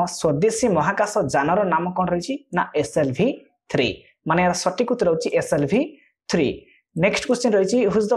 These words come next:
ଫାଷ୍ଟ ଇଣ୍ଡିଆନ୍ ଟୁ ଗେଟ୍ ନୋବେଲ ପ୍ରାଇଜ୍ ଇନ୍ ଫିଜିକ୍ସ? ପଦାର୍ଥ ବିଜ୍ଞାନରେ ନୋବେଲ ପୁରସ୍କାର ପାଇଥିବା ପ୍ରଥମ ଭାରତୀୟ କିଏ? ତ ଫ୍ରେଣ୍ଡସ୍, ପଦାର୍ଥ ବିଜ୍ଞାନରେ ନୋବେଲ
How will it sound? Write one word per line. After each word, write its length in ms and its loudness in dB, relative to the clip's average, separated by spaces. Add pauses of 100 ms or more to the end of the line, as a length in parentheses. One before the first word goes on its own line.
(140)
ଫାଷ୍ଟ 360 0 (160)
ଇଣ୍ଡିଆନ୍ 440 2 (300)
ଟୁ 160 2
ଗେଟ୍ 300 2 (120)
ନୋବେଲ 440 2
ପ୍ରାଇଜ୍ 440 2
ଇନ୍ 140 2
ଫିଜିକ୍ସ? 480 0 (420)
ପଦାର୍ଥ 460 2
ବିଜ୍ଞାନରେ 520 2
ନୋବେଲ 400 0 (120)
ପୁରସ୍କାର 400 2
ପାଇଥିବା 420 0 (280)
ପ୍ରଥମ 460 0
ଭାରତୀୟ 440 2 (100)
କିଏ? 160 0 (420)
ତ 60 0
ଫ୍ରେଣ୍ଡସ୍, 340 -2 (220)
ପଦାର୍ଥ 440 2
ବିଜ୍ଞାନରେ 520 2
ନୋବେଲ 300 2